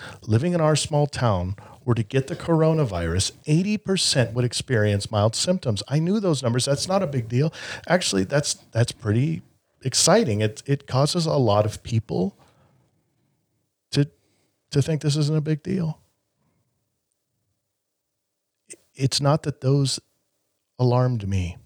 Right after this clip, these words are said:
What caused me concern was that, according to my rather moderate figures, ninety-one folks would be so sick in my town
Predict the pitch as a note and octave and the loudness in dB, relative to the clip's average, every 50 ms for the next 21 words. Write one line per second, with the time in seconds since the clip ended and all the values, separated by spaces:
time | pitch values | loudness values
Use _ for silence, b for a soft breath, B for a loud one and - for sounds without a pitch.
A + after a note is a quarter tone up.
0 | _ _ _ _ _ _ _ _ _ _ _ _ _ _ _ _ _ _ _ _ | _ _ _ _ _ _ _ _ _ _ _ _ _ _ _ _ _ _ _ _
1 | _ _ _ _ _ _ _ _ _ _ _ _ _ _ _ _ _ _ - G#2+ | _ _ _ _ _ _ _ _ _ _ _ _ _ _ _ _ _ _ -8 -6
2 | - - - A#2+ B2 B2+ B2 A#2 G#2+ - - - - A#2 A#2 A2 - A2 G#2 - | -6 -2 0 2 4 4 4 2 0 -4 -8 -8 -2 0 0 0 0 -4 -4 -2
3 | - A#2 A2+ A2 G#2+ G#2+ G2 G2+ F#2+ - - - G#2 G2 G2 G#2+ - - C#3 C#3 | 0 2 2 2 2 0 0 0 -2 -2 -2 -2 -2 0 0 -2 -6 0 0 2
4 | C#3 C3+ B2+ A2+ - A2 A2 A2 A2 G#2+ G#2 G2+ B B B B B B B B | 2 2 -2 -2 -4 -4 0 0 2 2 0 -2 B B B B B B B B
5 | - G#2+ A2 A2+ A#2+ A#2+ A2 G2+ G2 G#2 G#2 A2 A#2+ B2+ B2 A#2 G2+ E2+ - - | 0 2 2 2 2 2 0 0 0 0 2 2 2 2 2 -2 -4 -4 -6 -8
6 | - - B2+ B2 G2+ F#2+ F2 E2+ F2 A2+ A2 G#2+ A2+ A#2+ B2+ A#2+ A#2 A#2 A2 G#2+ | -4 0 0 0 0 0 -2 -2 -2 0 2 2 2 2 0 0 -2 0 0 0
7 | G#2 G2 - - - A2+ A2 F#2+ - - - - - A2 F#2+ F#2 G#2 F#2 - - | -2 -2 -4 -4 0 2 2 2 0 -4 -8 -4 -2 -2 -4 -2 -2 -2 -2 -2
8 | - - A#2+ C3 C#3 - - - - D3+ C3 F2 - - - G#2+ G2 F#2+ G2 G#2+ | 0 2 2 2 2 2 0 0 2 2 0 0 0 -4 -4 -2 0 2 2 2
9 | A2+ - - - B2+ B2+ G#2+ F2 - - A2+ | 2 0 -2 -2 0 0 0 -2 -4 -6 -10